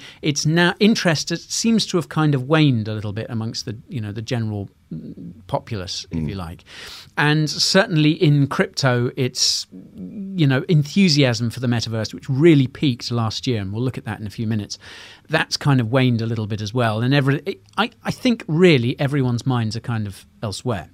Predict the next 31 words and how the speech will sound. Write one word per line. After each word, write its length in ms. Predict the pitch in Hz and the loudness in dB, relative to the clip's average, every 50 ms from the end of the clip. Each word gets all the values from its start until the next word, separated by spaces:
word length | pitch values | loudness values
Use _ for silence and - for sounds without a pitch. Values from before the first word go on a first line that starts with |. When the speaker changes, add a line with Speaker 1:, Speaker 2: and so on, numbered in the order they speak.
| _ | _
Speaker 2:
Yeah. 220 | - 85 87 73 - - _ _ _ _ _ _ - - - - - | -4 -2 -2 -2 -4 -8 _ _ _ _ _ _ -20 -20 -10 -2 2
Speaker 1:
Um, 340 | 147 143 143 143 151 160 - 139 | 4 4 4 4 2 0 0 0
but 240 | 143 151 147 - - - | 0 0 0 -2 -10 -6
the 140 | 196 143 135 | -2 0 2
Speaker 2:
How 100 | 147 113 | 2 4
Speaker 1:
meta- 140 | - - 107 | 2 2 2
Speaker 2:
can 80 | 87 73 | 0 0
I 20 | 71 | 0
eat? 320 | 90 90 76 - - - - - | 0 0 -2 -2 -8 -10 -12 -10
<laughs> 80 | - - | -4 0
Speaker 1:
Yeah, 300 | 165 175 196 135 - - - - | 2 4 4 2 2 0 0 0
how 120 | 151 151 147 | 0 0 2
can 200 | 147 151 147 143 | 2 2 2 2
I 200 | 135 131 131 117 | 2 4 2 2
pay 260 | - - 143 135 123 | 0 2 2 2 2
for 120 | 117 117 | 0 -2
things 460 | 113 - 123 113 110 107 110 107 - - - | -4 -2 -2 -2 -2 -2 -4 -6 -6 -8 -6
and 280 | 120 110 104 104 98 - | -6 -4 -4 -4 -6 -6
survive 480 | - - - 117 113 117 110 104 95 - | -6 -6 -6 -4 -2 -2 -2 -4 -6 -8
from 160 | - 107 101 | -8 -8 -6
day 140 | 104 104 101 | -6 -6 -8
to 100 | 95 104 | -8 -8
day? 180 | 104 107 104 101 | -8 -6 -6 -6
You 120 | 104 127 | -6 -6
know, 60 | 147 - | -6 -6
Speaker 2:
Yeah. 40 | - | -6
Speaker 1:
there's 200 | 120 123 120 117 | -6 -6 -6 -6
just 260 | - - 139 - - - | -6 -4 -4 -4 -2 0
so 180 | - 151 143 | 2 4 4
much 200 | 135 127 - - | 4 2 2 0
else 280 | 127 113 107 - - | -2 -2 -2 -2 -6